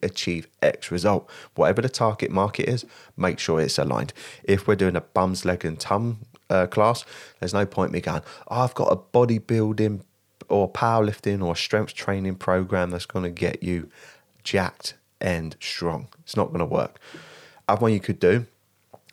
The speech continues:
this one that I think's a little bit sneaky, but it could, could, could actually happen.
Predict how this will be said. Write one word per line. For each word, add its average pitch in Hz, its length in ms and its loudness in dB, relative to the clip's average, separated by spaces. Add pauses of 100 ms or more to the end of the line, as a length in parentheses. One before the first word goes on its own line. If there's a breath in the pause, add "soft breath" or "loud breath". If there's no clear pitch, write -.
(260)
this 113 200 0
one 107 200 4
that 98 280 -2
I - 60 2
think's - 260 -6
a 92 60 0
little 98 360 -2
bit - 200 -6
sneaky, - 600 -6 (600)
but 76 140 4
it 110 80 -4
could, - 240 -2 (420)
could, 160 240 -4 (200)
could - 140 -2
actually 160 300 0
happen. 156 380 -4